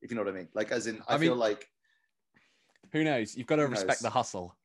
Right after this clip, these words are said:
Speaker 2: I guess.
Speaker 1: You got it.
Speaker 2: And yet
Speaker 1: Maybe,
Speaker 2: they're
Speaker 1: yeah, maybe they'll be, they'll be like, "Oh, we never thought of that person." Maybe, yeah, maybe they'd be great at it.
Speaker 2: There's, you know, the guy who's playing, uh, Shang-Chi in the new Marvel movie.
Speaker 1: True.
Speaker 2: He, he, he,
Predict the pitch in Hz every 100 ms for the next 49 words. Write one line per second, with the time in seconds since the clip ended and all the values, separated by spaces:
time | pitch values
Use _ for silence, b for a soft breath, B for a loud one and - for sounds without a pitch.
0 | _ 101 98 92 - 123 175 135 139 143
1 | 170 143 139 156 165 180 180 170 160 156
2 | 160 160 151 156 156 131 135 139 - 156
3 | 110 101 - 98 92 95 107 117 110 123
4 | 104 107 107 101 90 117 - - - _
5 | _ _ _ _ - 170 156 - 165 139
6 | 131 156 151 139 - 139 127 120 120 117
7 | 117 - - 120 113 - 139 107 95 -
8 | 110 107 110 110 120 107 98 92 87 90
9 | 156 170 180 123 123 139 123 B B 160